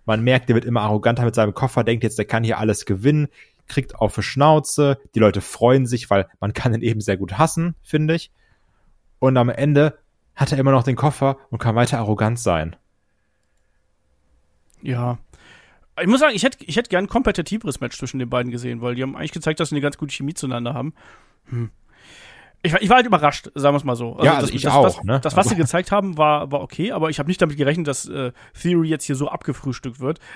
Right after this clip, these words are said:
Speaker 2: Aber wie du schon sagst, ne, er hat ja immer noch diese, äh, Money in the Bank Trumpfkarte quasi in der Hinterhand,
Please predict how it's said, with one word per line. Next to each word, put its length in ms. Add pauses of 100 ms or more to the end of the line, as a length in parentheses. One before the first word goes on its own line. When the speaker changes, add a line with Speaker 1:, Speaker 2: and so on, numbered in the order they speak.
Speaker 2:
Aber 140
wie 60
du 60
schon 160
sagst, 260
ne, 100
er 100
hat 120
ja 80
immer 180
noch 240 (640)
diese, 440 (600)
äh, 280 (300)
Money 200
in 80
the 80
Bank 260
Trumpfkarte 640
quasi 340
in 60
der 100
Hinterhand, 440